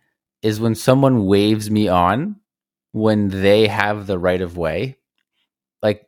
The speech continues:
like they're being this very nice person and waving me on. The problem is this. You're waving me on, right? "Oh, oh, make a left turn in front of me. Go ahead. I'll wait. Not a problem," right? Even though they have the absolute right of way. If they're just an, like, an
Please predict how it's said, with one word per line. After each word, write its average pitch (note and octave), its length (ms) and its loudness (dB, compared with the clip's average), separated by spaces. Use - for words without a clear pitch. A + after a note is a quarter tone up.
like A2+ 220 0
they're B2 200 6
being B2 340 2
this A2 160 -2
very G2+ 380 2
nice G2+ 240 -2
person F#2+ 380 -4
and F#2+ 140 -4
waving F#2+ 360 -2
me F#2 120 -2
on. G#2+ 300 -2
The B2+ 80 0
problem D3+ 460 2
is B2+ 160 0
this. A2+ 400 -2
You're D3 200 2
waving D#3+ 320 4
me C3 80 4
on, F#2+ 220 4
right? F2+ 240 0
"Oh, G#2+ 280 2
oh, C#3 100 0
make E3+ 220 -4
a F#3 60 -4
left E3+ 240 -2
turn E3+ 180 -2
in D3+ 80 -4
front D3+ 200 -2
of A#2 40 -2
me. F#2+ 80 -2
Go C3 140 0
ahead. B2 240 0
I'll A#2+ 240 2
wait. G2+ 280 -2
Not A2+ 180 -4
a A2+ 40 -10
problem," A#2+ 360 -2
right? A2 280 -6
Even A#2 220 -2
though A2+ 140 4
they A#2+ 200 6
have A2+ 280 0
the G#2+ 100 0
absolute G2+ 360 -2
right F#2 180 0
of F2+ 40 -4
way. F2+ 280 -2
If C3+ 160 0
they're B2+ 340 2
just - 280 -8
an, D3+ 140 -2
like, A2+ 160 -2
an G#2+ 160 -6